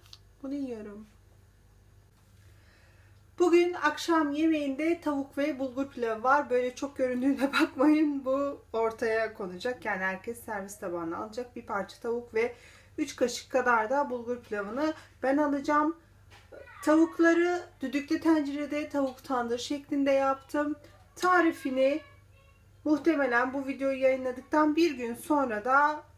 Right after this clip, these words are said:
tavuk tandırın tarifini yayınlayacağım. Orada da çok güzel bir şekilde izleyebilir ve tarifi de uygulayabilirsiniz.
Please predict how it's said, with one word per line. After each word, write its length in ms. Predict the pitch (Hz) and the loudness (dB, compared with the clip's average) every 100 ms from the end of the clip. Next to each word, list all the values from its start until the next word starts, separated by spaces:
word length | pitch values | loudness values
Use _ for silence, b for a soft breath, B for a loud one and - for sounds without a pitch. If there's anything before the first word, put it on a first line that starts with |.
| - | -4
tavuk 280 | 277 254 - | -2 -2 -2
tandırın 520 | 247 214 214 262 285 | 0 0 0 -2 -2
tarifini 600 | 269 233 220 220 185 196 | 0 2 2 -2 -12 -4
yayınlayacağım. 680 | 254 285 254 240 262 262 262 247 | -2 0 -2 -4 -2 -2 -4 -2
Orada 360 | 247 214 202 | -2 -2 -2
da 200 | 233 277 B B B - | -2 -2 B B B -6
çok 160 | 269 | -4
güzel 260 | 214 226 214 | 0 2 2
bir 80 | 196 | -2
şekilde 600 | 208 - 180 214 247 247 | -8 -8 -6 2 2 0
izleyebilir 920 | 233 196 190 185 180 240 269 277 247 | -6 -6 -4 -4 -4 -2 0 0 0
ve 240 | 233 240 240 | 2 2 2
tarifi 440 | 254 226 196 175 | 2 2 0 -6
de 60 | 180 | -8
uygulayabilirsiniz. 1120 | 226 214 190 175 175 214 269 - 269 277 | -6 -6 -4 -4 -4 -4 -4 -2 -2 -2